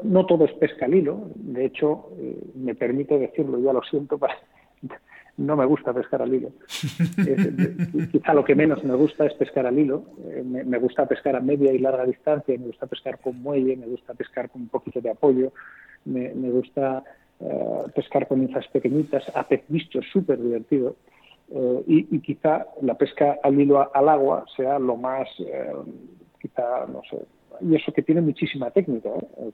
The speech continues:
Speaker 1: que, eh, pescar al hilo al agua parece que, que, que es algo, eh, pues tiene muchísima, muchísima técnica, más de lo que la gente cree, ¿no? E intu-, intuición, que es
Speaker 2: Claro.
Speaker 1: lo que, sobre todo tiene la pesca con ninfa, intuición.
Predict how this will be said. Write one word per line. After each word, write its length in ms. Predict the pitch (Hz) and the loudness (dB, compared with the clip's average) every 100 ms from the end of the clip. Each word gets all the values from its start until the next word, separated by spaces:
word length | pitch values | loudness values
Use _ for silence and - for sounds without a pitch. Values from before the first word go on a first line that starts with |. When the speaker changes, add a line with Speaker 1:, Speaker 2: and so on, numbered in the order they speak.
| - | -6
Speaker 1:
que, 340 | 113 110 113 | -4 -4 -6
eh, 220 | 120 117 113 | -6 -6 -4
pescar 340 | 120 - 135 | -8 -2 0
al 100 | 139 | 4
hilo 220 | 143 143 | 6 6
al 100 | 139 | 6
agua 260 | 143 151 170 | 4 4 4
parece 380 | 147 131 - 143 | 2 -2 0 -2
que, 320 | - 135 131 - _ _ _ _ - | 2 2 2 -4 _ _ _ _ 2
que, 300 | 135 135 139 | 4 4 0
que 320 | - 135 135 135 | 0 4 6 6
es 80 | - _ - - | 4 _ -6 0
algo, 480 | 143 135 131 135 127 - - _ | 2 4 4 2 0 -8 -20 _
eh, 140 | - - | -12 -10
pues 160 | - 123 | -8 -4
tiene 160 | 151 160 | 2 4
muchísima, 600 | 156 139 - 202 165 143 | 4 2 0 0 0 0
muchísima 380 | 131 - 135 127 | -2 -4 -4 -2
técnica, 340 | 156 143 120 117 | -2 -2 -6 -4
más 160 | 131 | -4
de 60 | 131 | -2
lo 120 | 117 | -2
que 60 | 120 | -4
la 80 | 120 | -6
gente 600 | 139 123 127 120 120 113 | -8 -8 -6 -4 -6 -6
cree, 240 | - 127 113 | -2 -2 -2
¿no? 140 | 147 196 _ | -6 -12 _
E 60 | - | 0
intu-, 360 | 127 120 127 - | 0 0 -4 -2
intuición, 640 | 135 127 123 113 170 165 110 _ _ | -2 -4 -4 -4 -4 -4 -6 _ _
que 80 | - | -10
es 40 | 113 | -8
Speaker 2:
Claro. 80 | 104 | -8
Speaker 1:
lo 60 | 113 | -6
que, 260 | 127 - - _ | -8 -8 -14 _
sobre 200 | 143 131 | 0 0
todo 240 | - 160 151 | 4 4 4
tiene 180 | 143 | 2
la 100 | 135 127 | 2 0
pesca 260 | 135 131 | 0 -4
con 120 | 117 | -6
ninfa, 260 | 147 185 123 | -4 -6 -8
intuición. 560 | 117 - 117 160 185 | -8 -6 -6 -4 -8